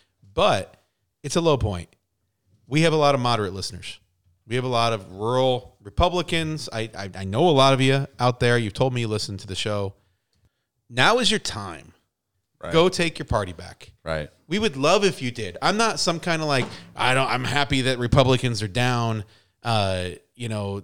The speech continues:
Speaker 1: kind of bullshit. Like, no, I want good civil debate. I need Democrats to be held accountable, like, in, in good, solid, ethical debate in politics. So go take back your party.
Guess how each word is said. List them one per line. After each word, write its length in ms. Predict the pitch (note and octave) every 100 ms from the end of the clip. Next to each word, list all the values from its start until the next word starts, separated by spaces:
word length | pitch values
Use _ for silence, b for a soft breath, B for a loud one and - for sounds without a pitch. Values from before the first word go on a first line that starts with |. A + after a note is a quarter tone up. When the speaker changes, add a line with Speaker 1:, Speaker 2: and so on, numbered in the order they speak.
| -
Speaker 1:
kind 160 | - A#2
of 100 | G2+
bullshit. 520 | G#2 G#2 - G2+ G#2
Like, 260 | A2 A2 C#3
no, 400 | G3 D4+ C3+ -
I 120 | C#3+
want 420 | A3+ A#3+ G3+ - A2+
good 360 | D3+ F3+ F3
civil 340 | - - D#3+ C#3+
debate. 460 | A2+ G2 C3 G2 -
I 120 | C3+
need 520 | D#3+ D#3+ F3+ D#3 A2 b b b _
Democrats 520 | C#3+ D3+ D3 C#3 B2
to 60 | -
be 80 | A2
held 180 | G#2+ G2
accountable, 580 | - A2+ G#2+ F2+ - - _ _ _ _
like, 300 | A2 G#2+ -
in, 180 | C#3+ C3
in 200 | C3+ B2
good, 520 | G#2+ B2+ D3+ D3+ C#3 -
solid, 600 | - C3 B2+ B2+ A#2+ A2+ b b b _ _ -
ethical 800 | C#3 - C3 - A2 G2+ - - _ _ _
debate 680 | A#2 G2 F#2+ C3 A2 G2 -
in 140 | - G#2
politics. 840 | - B2+ A2+ G2+ G2 - - - - _ _
So 160 | -
go 440 | C3+ G#2+ D3 D#3+ E3
take 580 | D#3 - C#3+ C3+ - _
back 320 | A#2 A2+ A2+ -
your 180 | A#2+ B2
party. 580 | - - A2+ F#2 F2